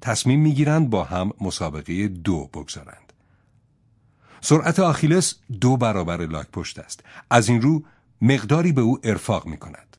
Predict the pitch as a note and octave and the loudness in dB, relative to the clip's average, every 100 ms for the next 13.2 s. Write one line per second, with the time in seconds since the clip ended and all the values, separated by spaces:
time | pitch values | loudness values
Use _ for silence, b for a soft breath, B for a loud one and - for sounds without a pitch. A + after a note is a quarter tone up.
0 | _ _ _ _ _ _ _ _ _ _ | _ _ _ _ _ _ _ _ _ _
1 | _ G#2+ A2 G#2+ A2+ - D3+ B2+ B2 A#2+ | _ 0 2 2 0 0 0 2 2 0
2 | - D3 A2 A2+ A#2 C#3 B B - A2 | 2 0 2 0 2 0 B B -4 0
3 | G#2 D3 E3+ C3 C#3+ B2 C#3 C3 C#3+ - | 2 2 2 0 0 0 2 0 0 0
4 | B2+ A2 A#2+ B2 - A2+ G2+ A#2 B2 G#2 | 0 0 0 -2 0 0 0 0 0 0
5 | A2 G#2 - G2+ F#2 G2 G2+ F2 D#2 - | 0 0 -2 -4 -4 -6 -4 -4 -6 -8
6 | F2+ - G2+ G#2 A#2+ C#3+ B2+ B B B | -8 -4 -2 0 2 0 0 B B B
7 | B - E3 D#3 G3 F#3 D#3+ C3+ A#2+ A#2+ | B 0 2 2 -2 0 0 0 0 0
8 | C#3 D3 B2 B2+ F3 F3 E3 D3 B2 G#2+ | 2 4 4 4 4 4 4 2 2 0
9 | G#2 - G2+ A2+ - G#2+ G2 G#2+ F#2+ F2 | 0 0 -2 -2 -2 -2 -2 -4 -6 0
10 | B2+ C#3 B2 E3 F3+ - _ _ _ F#2 | 2 2 2 0 0 -4 _ _ _ 0
11 | A#2+ A#2+ B2 C3+ - F2+ D2+ C#2+ - - | 2 4 2 0 -2 -4 -4 -10 -14 -14
12 | - - _ _ _ _ _ F#2 E2+ G2+ | -14 -16 _ _ _ _ _ -6 -2 -2
13 | - | 0